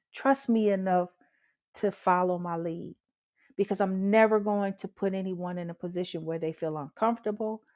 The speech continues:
or they're being attacked. No. So I don't really edit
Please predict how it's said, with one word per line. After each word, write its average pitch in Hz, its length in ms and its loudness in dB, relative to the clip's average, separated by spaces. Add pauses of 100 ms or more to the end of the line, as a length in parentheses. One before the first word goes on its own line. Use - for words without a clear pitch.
(420)
or 165 680 0 (2250)
they're 190 180 8
being 180 360 2
attacked. 233 800 4 (1600)
No. 208 560 0 (1500)
So 190 300 0
I 196 140 6
don't 240 200 6
really 226 300 4
edit 214 480 6